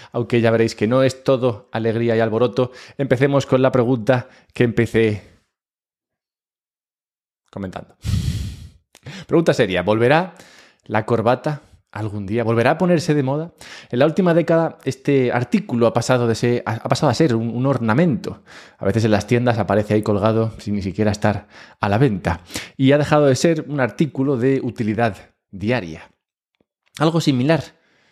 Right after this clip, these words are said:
le ocurrió al, al oro en su día, que ahora también vemos como un ornamento y, bueno, mucha gente también se pregunta si algún día volverá. Quien se lo preguntaba ya en mil novecientos ochenta y uno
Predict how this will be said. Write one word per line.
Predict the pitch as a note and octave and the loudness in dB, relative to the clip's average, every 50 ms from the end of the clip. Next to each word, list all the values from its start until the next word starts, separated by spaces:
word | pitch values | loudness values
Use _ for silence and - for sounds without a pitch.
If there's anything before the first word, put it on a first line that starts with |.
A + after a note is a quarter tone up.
| _ _ _ _ _ _ _ _ - | _ _ _ _ _ _ _ _ -4
le | G2 G2+ | -4 -4
ocurrió | G2+ - G#2+ G#2 G#2+ A#2 A#2 A2+ | -2 -2 -2 0 2 2 2 2
al, | A2 G#2+ G#2+ - | 2 0 0 -2
al | - F#2+ A#2 | -2 0 2
oro | D3+ D#3+ A2 F2+ F2 - | 2 2 0 -2 -6 -8
en | - G#2 G2+ | -8 -8 -6
su | - G#2+ | -6 -4
día, | G2 G#2 F2+ E2+ - | -2 -2 -4 -4 -6
que | - - G2+ | -6 -2 0
ahora | G#2 A#2+ A2 | 2 2 2
también | - A2+ A#2+ C#3 D3+ B2+ | 0 0 2 2 2 2
vemos | B2+ F3+ F3+ A#2+ F2+ - | 2 0 0 -2 -6 -10
como | - - F2+ F#2 F#2 | -10 -8 -6 -6 -6
un | G#2 A2 G#2+ G#2 | -6 -6 -6 -4
ornamento | G#2+ A2 A#2+ C#3+ E3+ E3+ D#3 D3 C3 A2+ G#2 E3 E3+ - - - - _ _ - | -4 -4 -2 0 0 2 2 2 0 0 -2 -4 -4 -4 -6 -20 -20 _ _ -2
y, | - D#3+ E3+ F3 F3+ F#3 F3+ E3 - - - | 2 2 4 4 4 4 2 0 -4 -6 -12
bueno, | - B2 C#3+ C#3+ B2 C#3 D3 | -8 -2 0 0 0 0 -2
mucha | A2+ A#2 - A2 | -4 -4 -4 -6
gente | F#2+ - F3+ G3 D#3+ - - - _ _ _ _ _ | -2 0 0 0 -2 -4 -12 -18 _ _ _ _ _
también | - E2+ F2 F#2+ G2 F#2 | -18 -12 -8 -8 -8 -6
se | - G2 - | -6 -8 -4
pregunta | G2+ G#2 G#2+ B2 A2+ G#2 - C3+ C3+ - _ _ _ | -4 -4 -4 -4 -4 -4 -4 -6 -6 -6 _ _ _
si | - - C#3+ | -2 0 0
algún | D3 D3+ F3+ E3 C#3 | 2 2 0 2 2
día | D#3+ D3 G#2+ E2+ F2 - - | 2 2 2 0 -4 -6 -8
volverá. | F2+ G2+ G2 F#2 F#2+ G2 F#2 - - - _ - - - | -2 -2 0 2 2 0 0 -2 -6 -12 _ -20 -16 -6
Quien | - - C#3+ C3+ | 0 0 2 2
se | D#3+ D#3+ | 4 2
lo | D3+ | 4
preguntaba | D#3+ F#3 F3 F3 D3+ - G#3 A3 G3 C#3 | 4 4 4 4 4 4 4 4 4 4
ya | B2 C3+ D#3 C#3+ A#2 | 4 4 4 4 4
en | A2+ A2 A2 | 2 2 2
mil | B2 D3+ D3 C3+ | 2 2 2 4
novecientos | C3 B2+ A#2+ A#2 D#3+ E3 D3 G#2 - A#2 A2+ | 4 4 4 4 2 0 0 -2 -4 -4 -4
ochenta | A#2 - - D3 C3 G#2+ - A#2 | -4 -2 -2 -2 -2 0 0 2
y | C3 | 2
uno | C#3+ B2+ A#2+ B2 B2+ | 2 0 0 -2 -8